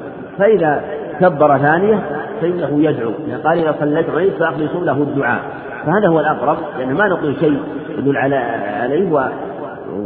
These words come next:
و-، والصلاة مركبة من هذا، من القراءة القرآن ومن قراءة الفاتحة.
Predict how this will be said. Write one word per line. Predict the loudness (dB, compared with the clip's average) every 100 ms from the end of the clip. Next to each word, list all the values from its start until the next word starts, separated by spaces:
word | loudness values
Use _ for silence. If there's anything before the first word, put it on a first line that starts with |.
| -6 -2
و-، | 0 2
والصلاة | 2 2 4 4 2 -4
مركبة | -2 -2 0 0 2
من | 2 2
هذا، | 2 2 0 -2 -8 -8 -2
من | 0 0
القراءة | 0 2 4 2
القرآن | 0 0 2 2 0 -4 -10 -12 -14 -6
ومن | -2 0 2 0 0
قراءة | 0 0 0
الفاتحة. | 2 2 2 -2 -4